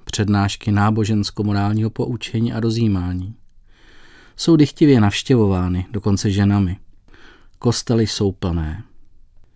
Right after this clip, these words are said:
Tento přesně dvě stě let starý citát nepochází z nějakého náboženského věstníku, ale uvozuje zprávu o jedné významné umělecké události v Praze na počátku devatenáctého století.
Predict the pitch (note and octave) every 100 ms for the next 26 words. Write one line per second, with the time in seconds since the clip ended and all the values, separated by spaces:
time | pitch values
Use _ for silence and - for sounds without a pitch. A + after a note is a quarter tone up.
0 | - - - C3 D3 F#3 - D#3+ - E3+
1 | D#3+ D#3+ - E3+ E3 - F3 F3 - B2+
2 | C3 C3 C#3 C3 C#3 C3 C#3 C#3 C#3+ C3+
3 | C3+ C3 C#3 C#3 C#3 B2+ B2 B2+ C3+ C3
4 | - D3 B2 G#2 - A2+ A2 - G2+ C3+
5 | - A#2 B2+ B2+ A#2 B2 B2+ C3+ C3+ -
6 | A#2 A2 A2+ B2+ A#2+ A2+ A#2+ A#2 A2 A#2+
7 | A#2 A#2 B2+ A2+ A2+ A#2 - C3 A#2+ G#2+
8 | G2+ G2+ A2 - - A#2 - G#2 G2+ A2
9 | G#2+ G#2 - G2+ G2+ A2 G2 F#2+ G#2+ G2+
10 | G2+ - G2+ - F#2 E2+ E2+ - A#2+